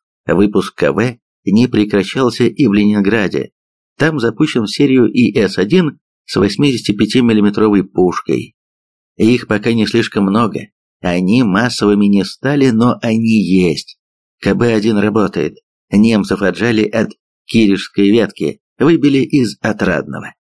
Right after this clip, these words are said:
Участок железной дороги на Москву, перерезанный немцами в сорок первом, ещё во время зимнего наступления был освобождён.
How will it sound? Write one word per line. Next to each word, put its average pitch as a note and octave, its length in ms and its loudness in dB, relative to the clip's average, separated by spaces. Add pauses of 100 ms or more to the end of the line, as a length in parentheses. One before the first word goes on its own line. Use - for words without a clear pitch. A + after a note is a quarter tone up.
(420)
Участок A2+ 640 0
железной A#2 380 0
дороги G#2+ 320 2
на G2+ 100 2
Москву, G#2 540 0
перерезанный F#2 680 2
немцами F#2 500 0
в D#2 60 -6
сорок D#2+ 340 -2
первом, B2 440 0 (520)
ещё F#2+ 320 2
во C#3 100 4
время A#2+ 320 2
зимнего A2+ 380 0
наступления A#2+ 640 0
был A#2+ 280 0
освобождён. D2+ 800 -4